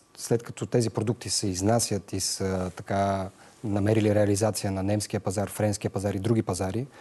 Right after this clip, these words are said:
а, значи, безспорно те имат качества и са качествени продукти. Ам, разбира се, в сферата на хранително-вкусовата промишленост традиционно, а, българина обича и вярва в качеството на нашите продукти,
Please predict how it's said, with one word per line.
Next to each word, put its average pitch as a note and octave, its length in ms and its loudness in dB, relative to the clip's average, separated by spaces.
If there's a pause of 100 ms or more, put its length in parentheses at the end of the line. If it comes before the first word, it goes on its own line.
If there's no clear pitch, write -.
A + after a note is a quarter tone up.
(340)
а, A#2+ 220 2
значи, A#2+ 480 2
безспорно B2 480 2
те B2 120 2
имат A#2 240 4
качества - 720 0
и A2+ 60 -4
са - 120 -6
качествени G2+ 440 -2
продукти. - 480 -8 (560)
Ам, G#2 600 2 (640)
разбира A2+ 240 4
се, - 80 0
в G#2+ 320 -2
сферата A2+ 300 2
на G2+ 80 2
хранително-вкусовата G#2+ 800 -2
промишленост A2+ 580 -2
традиционно, G#2+ 760 2 (120)
а, G2 400 -4 (300)
българина G#2+ 380 4
обича G2+ 540 2
и A#2 160 4 (420)
вярва G#2 480 2
в - 180 -14
качеството - 480 -4
на G2 80 -2
нашите F#2+ 340 -4
продукти, A2+ 540 -2